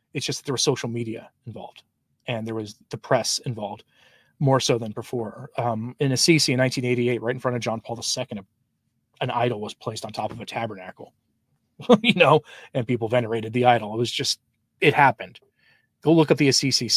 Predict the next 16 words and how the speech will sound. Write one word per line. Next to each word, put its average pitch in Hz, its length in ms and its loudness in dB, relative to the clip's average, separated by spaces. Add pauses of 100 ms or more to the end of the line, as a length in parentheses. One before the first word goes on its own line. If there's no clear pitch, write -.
(200)
uh, 120 220 0
issue 110 360 -4
if 127 80 -14
you 127 60 -4
don't 113 100 -6
believe 120 240 0
me, 98 160 -12
if 110 80 -20
you're, 127 120 -8
that, 123 100 -2
if 117 60 -10
that's 120 240 -6
news 113 200 -4
to 110 100 -10
you. 98 160 -12 (3000)
<sighs> - 60 0